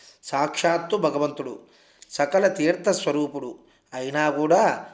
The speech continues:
సాధకులకు సన్మార్గం చూపడానికి ప్రతిరోజు మూడు కాలాలలోనూ కృష్ణానదికి వెళ్ళి స్నానము, అర్ఘ్యము మొదలైన విధులన్నీ నిర్వర్తించుకుని మఠానికి తిరిగి వస్తుండేవారు.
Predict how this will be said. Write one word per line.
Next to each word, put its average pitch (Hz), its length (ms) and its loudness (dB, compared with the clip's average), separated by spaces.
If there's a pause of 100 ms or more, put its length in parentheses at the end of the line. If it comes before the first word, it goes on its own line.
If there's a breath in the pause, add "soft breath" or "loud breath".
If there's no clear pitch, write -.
(160)
సాధకులకు 196 760 2
సన్మార్గం 170 800 0
చూపడానికి 156 640 -2 (180)
ప్రతిరోజు 156 1000 -2
మూడు 160 320 -2
కాలాలలోనూ 160 1000 0 (880 soft breath)
కృష్ణానదికి 185 800 0
వెళ్ళి 151 380 0
స్నానము, 147 840 -2
అర్ఘ్యము 151 600 2
మొదలైన 143 460 -2
విధులన్నీ 143 600 -2
నిర్వర్తించుకుని 139 1120 -6 (500 loud breath)
మఠానికి 190 540 0
తిరిగి 151 300 -2
వస్తుండేవారు. 135 840 -4